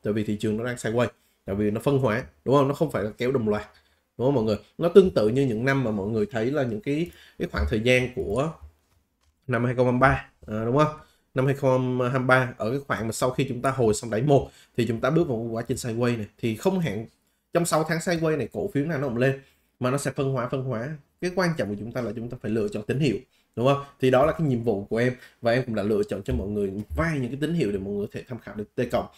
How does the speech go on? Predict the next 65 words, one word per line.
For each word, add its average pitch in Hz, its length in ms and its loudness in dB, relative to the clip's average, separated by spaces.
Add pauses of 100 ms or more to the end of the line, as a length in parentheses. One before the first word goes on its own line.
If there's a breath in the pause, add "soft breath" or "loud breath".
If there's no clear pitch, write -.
(220 soft breath)
Rồi 120 120 -2
có - 80 2
một 180 180 0
vài 120 160 0
mà 107 100 -4
cổ 101 140 -8
phiếu 120 200 -2
nó 143 80 -4
cũng 110 140 -8
đang 120 200 -2
lại 98 140 -6
mang 123 180 -2
lại 95 120 -6
tỷ 110 100 -6
suất - 140 -14
sinh 135 120 -4
lời, 110 140 2 (220 loud breath)
và 113 80 -4
có 139 160 4
một 160 360 4
mã 101 240 -4
cổ 104 100 -4
phiếu 120 280 -4
thì 127 120 -4
nó 110 120 -4
đang 131 240 -4
hơi 139 140 2
xấu 120 180 0
một 123 140 -4
tí. 120 220 2 (360 loud breath)
Đó. 135 420 0 (960 loud breath)
Thì 131 120 4
đó 120 160 6
là 143 300 4
cái 117 280 -4
mà 160 160 -2
chúng 120 140 -6
ta 127 260 0
sẽ, 110 300 -6 (420 soft breath)
ờ, 110 120 0
view 156 240 8
với 156 120 2
nhau 151 220 -2
ở 110 80 -2
trong 120 180 -6
giai 120 100 -2
đoạn 107 160 -8
này, 107 200 -6
chứ 160 100 -4
em 180 60 -4
sẽ 135 120 -6
không 190 360 -2
view 202 280 0
rủi 107 220 -4
ro 147 180 -2
khi 139 160 -4
thị 113 120 -6
trường 104 180 -6
đã 110 80 -8
điều 104 180 -4
chỉnh 117 200 -4
nha 131 60 -2
mọi 107 140 -4
người. 101 180 -2 (520 soft breath)
Cái 175 340 0